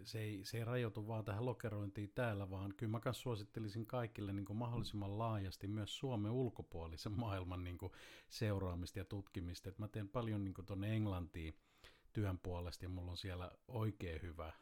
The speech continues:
ö, ystävä ja kollega ja liikekumppani, niin tota, e, Englantihan on, on varsinkin konservatiivinen puolue siellä hyvinkin oikeistolainen tietyllä lailla, niin hän aina naureskelee sitä, kun mä kerron, että mä edustan tätä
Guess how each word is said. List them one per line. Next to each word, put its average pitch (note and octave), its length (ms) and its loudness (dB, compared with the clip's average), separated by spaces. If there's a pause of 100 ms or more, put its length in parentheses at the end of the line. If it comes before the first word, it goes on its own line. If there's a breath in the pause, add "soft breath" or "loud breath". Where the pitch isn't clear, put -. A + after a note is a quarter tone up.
ö, E2+ 140 -4
ystävä E2+ 540 -6
ja E2 120 -4
kollega E2+ 640 -6
ja E2 140 -6
liikekumppani, E2+ 880 -6
niin E2+ 160 -6
tota, F2 340 -6 (600 loud breath)
e, F2 240 -4
Englantihan G2+ 680 2
on, G2 200 0
on F#2 280 -2 (360 loud breath)
varsinkin G#2 540 -2
konservatiivinen G2 920 -2
puolue G2 400 -2
siellä G2 300 -2
hyvinkin F#2 460 2
oikeistolainen E2+ 960 -6
tietyllä F2+ 480 -6
lailla, G#2+ 340 -6 (460 loud breath)
niin G2 140 0
hän A2 160 4
aina G#2+ 220 2
naureskelee F#2+ 800 0
sitä, F2+ 320 -6
kun E2 160 -10
mä E2+ 100 -6
kerron, E2+ 400 -4
että E2+ 140 -6
mä F2 100 -2
edustan E2 460 -6
tätä E2+ 320 -8